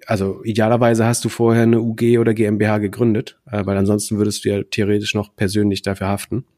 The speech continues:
Ähm, das würde man in der Regel nicht wollen, dass der Gründer, also gibt bestimmt Leute, die es gern wollen, aber ich glaub,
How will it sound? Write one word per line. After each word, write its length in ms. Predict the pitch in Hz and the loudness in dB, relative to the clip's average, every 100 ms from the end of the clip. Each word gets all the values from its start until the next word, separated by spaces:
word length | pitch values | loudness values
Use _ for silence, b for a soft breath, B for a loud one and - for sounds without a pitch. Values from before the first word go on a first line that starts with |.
| _ _ _ _ _ _ _ _ - | _ _ _ _ _ _ _ _ -8
Ähm, 360 | - 90 90 87 B B B B _ | -2 0 0 -4 B B B B _
das 180 | 98 - | -4 0
würde 100 | 98 | 2
man 120 | 95 | 4
in 60 | 92 | 2
der 100 | 92 | 2
Regel 180 | 90 | 2
nicht 200 | 90 92 | 0 0
wollen, 200 | 92 95 | 0 0
dass 140 | 95 - | 0 -2
der 100 | 87 | -6
Gründer, 420 | 92 95 92 101 226 | -2 -2 -2 -6 -6
also 300 | 117 95 76 _ _ 139 _ _ _ | -2 -2 -4 _ _ -20 _ _ _
gibt 160 | - _ | -14 _
bestimmt 300 | - 101 98 | 0 0 2
Leute, 240 | 95 95 | 0 0
die 40 | |
es 120 | 95 - | -2 0
gern 220 | 95 90 | 0 2
wollen, 260 | 92 110 | 0 0
aber 140 | 104 92 | 0 -2
ich 80 | - | -4
glaub, 280 | - 92 | -6 -6